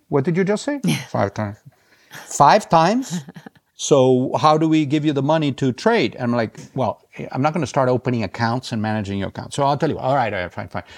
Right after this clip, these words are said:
Speaker 1: I'll open a, a, a fund, okay? All right?" So that's what I did in June twenty twenty. I opened my, my first fund, but, uh, and then, and then I discovered another way to make money with crypto, which was arbing, which is,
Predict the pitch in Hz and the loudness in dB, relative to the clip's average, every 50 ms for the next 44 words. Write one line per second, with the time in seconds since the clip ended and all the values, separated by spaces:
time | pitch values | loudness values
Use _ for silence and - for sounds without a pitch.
0 | - - 120 139 156 143 - 143 131 120 - - 117 - - - 117 104 101 - | -8 -2 0 2 2 2 2 0 0 0 -2 -6 -10 -10 -8 -6 -4 -4 -4 -6
1 | 104 98 - - 104 92 76 78 - - 104 - - 147 165 170 170 165 127 110 | -8 -6 -4 -4 -2 -2 -4 -8 -10 -14 -6 -2 0 2 2 2 0 -2 -2 -2
2 | 117 123 131 - - - - - - - _ _ - - 147 135 156 - 156 - | -2 -2 -4 -8 -14 -20 -20 -20 -20 -20 _ _ -4 0 2 4 4 2 2 2
3 | 175 156 147 135 123 139 131 123 120 117 104 104 120 120 117 113 107 - _ _ | 2 2 2 2 2 0 0 0 0 0 0 0 0 0 0 -2 -2 -6 _ _
4 | _ - - 117 113 110 98 - - 214 220 190 156 135 131 123 113 110 110 110 | _ -8 -4 -4 -2 -2 -4 -4 -2 0 0 2 2 0 0 0 0 0 -2 -4
5 | - - 110 98 95 95 92 - - - - - 180 - - - - 107 92 90 | -4 -6 -4 -4 -4 -4 -6 -8 -10 -4 -2 -2 -2 -2 -4 -4 -4 -4 -4 -4
6 | 92 98 - - - - - _ - - 113 107 104 107 - - 117 110 107 104 | -8 -10 -12 -12 -14 -14 -16 _ -10 -8 -6 -4 -4 -6 -6 -6 -6 -6 -4 -4
7 | 104 107 110 110 113 - 120 120 143 165 170 165 143 127 117 - - 151 131 131 | -4 -4 -4 -4 -4 -4 -4 -2 -2 0 0 0 0 -2 -2 -2 0 0 0 0
8 | 120 120 139 156 156 151 131 127 123 113 107 104 107 104 - 104 101 104 104 101 | 0 0 0 0 0 0 2 2 2 0 0 -2 -4 -6 -4 -4 -4 -4 -4 -4
9 | 98 95 101 95 90 - - _ - 151 135 - - 113 98 101 98 - - 101 | -4 -4 -4 -4 -6 -8 -16 _ -4 -4 -2 0 -2 -2 0 -2 -4 -4 -6 -8
10 | 92 - - - 139 123 117 117 104 85 87 92 - _ _ _ _ _ _ _ | -8 -8 -6 -2 0 0 0 0 -2 -4 -6 -10 -14 _ _ _ _ _ _ _
11 | _ _ _ _ - 107 - - - | _ _ _ _ -8 -8 -8 -10 -14